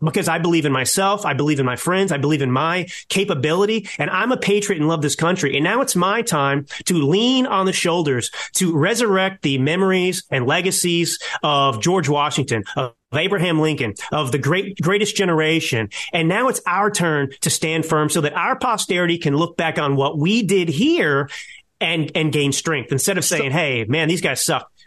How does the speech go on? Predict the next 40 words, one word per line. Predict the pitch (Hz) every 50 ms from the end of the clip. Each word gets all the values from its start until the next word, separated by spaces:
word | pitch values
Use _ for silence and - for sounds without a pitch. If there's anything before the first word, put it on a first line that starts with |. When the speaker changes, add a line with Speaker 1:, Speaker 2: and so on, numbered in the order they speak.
| - - -
Speaker 2:
So, | - - - 233 220 208 208 -
um, | 196 202 202 190 180
our, | 180 180 185
our | 180 175 175 165 165
guest | 147 170 190 175 - -
is, | 160 143 135
uh, | 151 143 135 135 135 139
Drew | 139 151 165 165
Thomas | 175 170 151 147 151 147 143 -
Allen, | - 147 143 143 143 143 139 135 131 127
and, | 127 127 127
uh, | 123 123 123 131
his | 123 117 139 127 -
book, | - 147 143 -
which | 147 131 -
is | -
available | 143 143 135 135 135 139 135
everywhere | 131 139 139 135 131
you | 131 127
get | 139 127 -
books | - 151 143 - -
from | - 135 135
Bombardier | 131 131 131 131 139 143 143 135 131 131
Press, | 135 - 165 156 143 -
"America's | 139 143 151 151 143 - 139 123
Last | 131 147 143 143 - -
Stand." | - 175 170 170 165 156
Will | 151 160 151
vote, | 151 156 160 160 165 - - - - -
will | - 196 208 226
you | 202 190
vote | 170 180 185 180 175
to | 156 143
save | - - - 196 196 175 180 214 208 - -
or | - 165 170 160
destroy | 147 147 - - - 175 160 156
America | 151 156 147 143 147 156
in | 139 127
twenty | - 160 156 143
twenty-four? | 135 - 147 139 135 - - 147 147 143 139